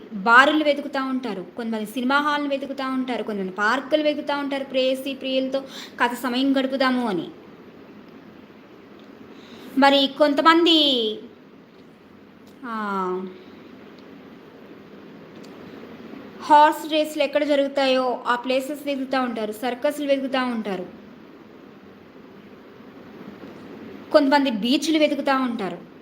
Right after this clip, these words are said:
కొంతమంది టూరిజం కోసం బ్యూటిఫుల్ ప్లేసెస్ వెతుకుతా ఉంటా ఉంటారు. మరి ఇకపోతే సోషల్ మీడియాలో ఏం వెతుకుతారంటే, మరి మూవీ క్లిప్స్ వెతుకుతా ఉంటారు, కామెడీ షోలు వెతుకుతా ఉంటారు,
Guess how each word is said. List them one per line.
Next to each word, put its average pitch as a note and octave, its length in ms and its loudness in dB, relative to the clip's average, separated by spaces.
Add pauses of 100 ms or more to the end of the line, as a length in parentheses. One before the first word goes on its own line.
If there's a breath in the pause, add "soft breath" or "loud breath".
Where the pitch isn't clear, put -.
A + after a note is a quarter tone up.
(160)
కొంతమంది D4+ 800 2 (640)
టూరిజం D#4 400 2
కోసం C#4+ 500 2
బ్యూటిఫుల్ C4 420 -2
ప్లేసెస్ C4 480 0
వెతుకుతా C#4 380 0
ఉంటా B3+ 300 -2
ఉంటారు. F#3+ 500 -8 (2000 loud breath)
మరి D4 120 8
ఇకపోతే F4 320 0
సోషల్ F4+ 440 4
మీడియాలో F4 300 2
ఏం D#4+ 240 4
వెతుకుతారంటే, D#4 800 0 (380)
మరి B3+ 180 -2
మూవీ D#4 360 4
క్లిప్స్ D#4 340 -4
వెతుకుతా C4+ 380 -2
ఉంటారు, A#3+ 360 -2
కామెడీ C#4 440 -2
షోలు D#4 240 2
వెతుకుతా C#4 360 -2
ఉంటారు, A3+ 480 -4